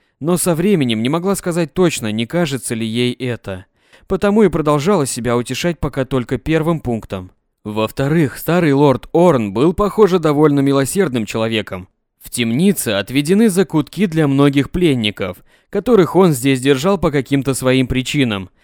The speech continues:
Но было довольно сухо, не водилось крыс и подразумевалось отхожее место.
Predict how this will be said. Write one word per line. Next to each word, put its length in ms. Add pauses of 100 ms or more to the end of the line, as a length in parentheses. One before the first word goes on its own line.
(220)
Но 180
было 240
довольно 420
сухо, 600
не 180
водилось 460
крыс 360
и 60
подразумевалось 840
отхожее 580
место. 540